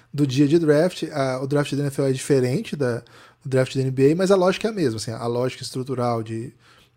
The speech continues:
na noite do draft, escolher os jogadores e tal. E esse é um filme do Kevin Costner, um ótimo elenco, né? Jennifer Garner, né? O Chadwick Boseman.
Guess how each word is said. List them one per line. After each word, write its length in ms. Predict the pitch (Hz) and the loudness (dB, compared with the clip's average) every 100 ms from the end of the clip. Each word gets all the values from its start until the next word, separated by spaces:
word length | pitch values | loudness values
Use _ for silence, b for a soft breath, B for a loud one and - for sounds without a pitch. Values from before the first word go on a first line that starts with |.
| _ _ _ - | _ _ _ -10
na 160 | 135 | -4
noite 180 | 127 131 | 0 0
do 80 | 139 | 0
draft, 420 | 123 131 131 117 | 4 6 6 2
escolher 200 | - 120 | -4 -6
os 80 | 120 | -4
jogadores 540 | 127 123 127 131 120 | -2 -4 -2 -2 -2
e 40 | 113 | -4
tal. 300 | 131 139 - | -6 -6 -2
E 60 | 165 | 0
esse 140 | 170 | 0
é 40 | 208 | -4
um 40 | |
filme 180 | 202 202 | -6 -8
do 80 | 196 | -4
Kevin 260 | 185 202 | -4 -4
Costner, 560 | - 131 156 165 - 123 - - 143 | -2 2 2 0 -4 -14 -16 -14 -10
um 100 | 135 | -4
ótimo 320 | 185 - 139 | -4 -4 -6
elenco, 360 | 113 131 135 | -4 -6 -8
né? 260 | 113 139 123 - b b b _ | -10 -10 -10 -16 b b b _
Jennifer 340 | 135 131 143 120 | -4 -2 -2 -2
Garner, 560 | 113 127 147 113 113 | -2 0 -2 -4 -6
né? 120 | 113 127 | -8 -8
O 60 | |
Chadwick 400 | 113 135 120 123 | -6 -4 -4 -6
Boseman. 640 | 123 113 117 131 117 113 | -4 -2 0 0 -4 -8